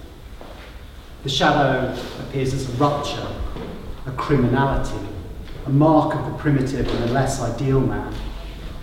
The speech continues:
an idea that is contiguous with Kristeva's idea of the semiotic, which, and I quote, "contains childish or primitive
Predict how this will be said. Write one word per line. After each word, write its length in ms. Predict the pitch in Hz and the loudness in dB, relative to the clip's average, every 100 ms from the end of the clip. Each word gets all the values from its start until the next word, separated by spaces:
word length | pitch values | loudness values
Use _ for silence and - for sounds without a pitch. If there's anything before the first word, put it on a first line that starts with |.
| - - | -10 -4
an 80 | 135 | 2
idea 460 | 139 143 151 143 - | 4 4 6 6 6
that 120 | 117 | 2
is 160 | 131 | -2
contiguous 800 | - 120 120 135 123 120 117 - | -2 -4 -2 -2 0 -2 -2 -2
with 260 | 123 120 120 | -2 -2 -4
Kristeva's 680 | 139 - 156 147 139 - | -6 -4 4 6 6 2
idea 300 | 120 117 117 | 0 -2 -2
of 140 | 113 113 | -2 -4
the 60 | |
semiotic, 800 | 113 127 120 117 117 110 110 - - - - - - - | -6 -4 0 0 0 -2 -6 -8 -10 -12 -10 -10 -8 -2
which, 360 | 123 120 - - | -2 -2 -6 -6
and 100 | 113 | -2
I 60 | 117 - | -2 -2
quote, 300 | 135 120 - - - - - - - | 0 0 -2 -6 -8 -8 -8 -8 0
"contains 480 | 147 139 156 151 - | 2 6 6 6 2
childish 540 | 190 196 190 - 180 | 4 6 6 6 4
or 80 | 165 | 2
primitive 520 | - 175 160 - 143 | 4 6 6 6 -2